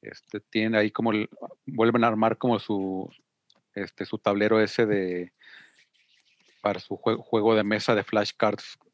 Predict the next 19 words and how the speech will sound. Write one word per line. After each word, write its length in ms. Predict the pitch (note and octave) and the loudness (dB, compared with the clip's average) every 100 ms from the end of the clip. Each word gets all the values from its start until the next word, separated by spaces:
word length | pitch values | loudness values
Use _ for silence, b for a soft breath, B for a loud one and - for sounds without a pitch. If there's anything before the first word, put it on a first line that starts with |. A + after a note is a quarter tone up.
| _ | _
este, 260 | G#2+ _ F#2+ | -20 _ -10
don-, 200 | G2+ - _ | -8 -12 _
como 200 | - G2 | -12 -8
en, 340 | F#2+ F#2+ F#2+ F#2 _ _ _ _ _ _ | -8 -10 -12 -18 _ _ _ _ _ _
en 120 | G2 F#2+ | -12 -10
el 140 | F2+ | -10
que 520 | - G2+ F#2 F2 F2+ - _ - | -4 -2 -2 -4 -8 -14 _ -2
Chandler 360 | G#2+ G#2+ G#2 | 0 0 -2
y 100 | G2+ F#2+ | -4 0
Joey 180 | G#2 G#2 | 0 2
les 160 | G#2 | -2
ganan 280 | G2 G#2+ G#2 | -2 -2 -4
el, 140 | G2 F#2+ | -6 -8
el 320 | - - - | -12 -14 -10
departamento 800 | G#2 - - G#2 G#2 G#2 A#2 A2+ B B B B B B _ _ _ _ | -6 -4 -4 -4 -6 -4 -4 -6 B B B B B B _ _ _ _
y 160 | A2+ A2 A#2+ - _ _ - | 0 0 -2 -20 _ _ 0
arman 320 | B2+ C3 C#3+ B2+ | 2 4 4 6
todo 120 | |
el, 100 | C#3+ | 4